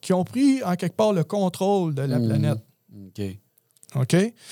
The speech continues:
Speaker 1: Fait qu'eux autres, ils sont arri-, ils sont arrangés pour faire disparaître ces informations-là, contrôler l'information. Pour justement,
Speaker 2: Au
Speaker 1: tu sais
Speaker 2: point, mais au profit de quoi ? C'est, c'est
Speaker 1: à leur
Speaker 2: pour
Speaker 1: profit à eux.
Speaker 2: Ouais,
Speaker 1: Ah
Speaker 2: OK.
Speaker 1: ouais.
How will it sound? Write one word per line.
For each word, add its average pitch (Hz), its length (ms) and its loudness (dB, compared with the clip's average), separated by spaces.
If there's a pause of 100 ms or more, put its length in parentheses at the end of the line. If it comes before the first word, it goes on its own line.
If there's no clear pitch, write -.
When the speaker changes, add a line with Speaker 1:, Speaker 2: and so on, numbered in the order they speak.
(180)
Speaker 1:
Fait 165 220 0
qu'eux 170 300 2
autres, 240 160 0
ils 185 60 -2
sont 180 260 -2
arri-, 170 360 -2
ils 165 80 -4
sont 180 260 -2
arrangés 175 380 0
pour 185 140 -8
faire 165 220 -2
disparaître 180 600 0
ces 143 200 -4
informations-là, 143 880 2 (240)
contrôler 180 600 2
l'information. 143 760 -2 (920)
Pour 180 200 4
justement, 175 680 0 (480)
Speaker 2:
Au 113 60 -4
Speaker 1:
tu 95 120 0
sais 85 60 0
Speaker 2:
point, 131 260 -2
mais 98 80 -4
au 92 40 -6
profit 101 400 -8
de 107 160 -2 (160)
quoi ? 117 220 -6 (180)
C'est, - 200 -10
c'est 110 420 -2
Speaker 1:
à 107 180 -4
leur 160 280 -2
Speaker 2:
pour 104 120 -2
Speaker 1:
profit 160 440 -4
à 147 180 -4
eux. 196 220 -4
Speaker 2:
Ouais, 123 520 0 (200)
Speaker 1:
Ah 98 160 -6
Speaker 2:
OK. - 140 -2
Speaker 1:
ouais. 151 760 0